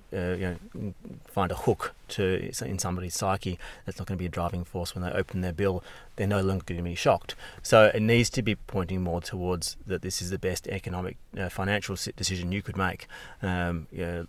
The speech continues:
look at the return on investment of this. You can't get that by putting your money in the bank, all those sorts of things. And that also, you know, that works for, um, re-, residential, of course, which is more of an emotive sale, but especially for commercial, where we're seeing paybacks of, you know, three years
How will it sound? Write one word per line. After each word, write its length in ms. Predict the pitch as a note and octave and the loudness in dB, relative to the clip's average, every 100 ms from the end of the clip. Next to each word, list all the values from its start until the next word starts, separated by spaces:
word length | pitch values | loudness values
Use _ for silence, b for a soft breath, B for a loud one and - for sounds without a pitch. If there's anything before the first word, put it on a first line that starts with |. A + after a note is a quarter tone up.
| F#2 | -10
look 240 | F#2+ G2+ G2+ | -4 -2 -2
at 120 | - | -2
the 280 | F#2 F2+ F2 | 0 0 -2
return 280 | F2+ G#2 F#2 | -2 0 0
on 80 | |
investment 460 | F2+ E2+ F#2+ - F#2+ | 0 -2 -2 -2 -2
of 160 | F2+ E2 | -2 -2
this. 360 | F#2+ - - | 0 2 0
You 100 | F2+ | -6
can't 280 | - G2+ F2+ | -4 -2 -2
get 160 | E2+ - | -4 -2
that 160 | F2+ | -2
by 100 | - | -2
putting 280 | - F2 F2 | -4 -2 -2
your 80 | E2+ | 0
money 180 | E2+ F2 | 0 0
in 80 | |
the 60 | E2 | -2
bank, 280 | F2 E2+ - | -4 -6 -6
all 160 | G2+ | -2
those 180 | F#2+ F2 | -2 -2
sorts 200 | - F2+ | -4 -8
of 80 | F2+ | -6
things. 380 | G2+ F2+ E2 - B B B - | -2 -2 -4 -8 B B B -2
And 580 | G2+ G2+ G2 G2+ F#2+ - - | 4 6 8 6 2 -2 -6
that 520 | - G#2+ A2+ B2+ C3+ - | -2 2 6 6 6 6
also, 640 | A2+ A2+ - A2 G2+ F#2+ F2 - | 6 6 10 12 12 10 2 -2
you 80 | G2+ | -2
know, 60 | |
that 100 | F#2 | 2
works 240 | F#2+ F#2 - | 0 0 -2
for, 400 | - F2+ F2 E2 - | 2 4 4 0 -4
um, 440 | F#2 F2 E2+ E2+ - | 0 2 0 -2 -6
re-, 120 | F#2 | -6
residential, 680 | F#2+ F#2+ F#2 F#2+ G2 - F2+ | 0 0 2 0 0 -2 -2
of 300 | F2+ F#2 E2+ | -2 -4 -6
course, 320 | - G2+ G2 | -4 0 0
which 100 | - | -2
is 80 | F2+ | -2
more 160 | G#2+ G2+ | 2 2
of 60 | |
an 80 | G2 | 4
emotive 340 | F2+ A2 A2+ F#2+ | 4 8 6 6
sale, 300 | F#2 F2+ F2+ B B B - | 2 2 0 B B B -2
but 120 | A2 | 0
especially 600 | G2+ - A#2 B2 - A#2 | 2 0 4 4 4 2
for 120 | - | 0
commercial, 580 | G2 F#2+ F2+ F2 G2 F#2 | 0 2 2 0 0 -2
where 180 | - G#2+ | 0 0
we're 80 | G2 | 2
seeing 260 | - A2 | 2 2
paybacks 480 | G2+ G#2+ G#2 F#2 - | 4 6 6 4 2
of, 260 | G2 F2+ - | -2 -2 -2
you 60 | |
know, 140 | F#2 F#2 | 0 0
three 600 | - A2 G2+ G2+ F#2 - | 0 4 4 4 -2 -6
years 360 | G#2 A2+ B2 | -2 0 0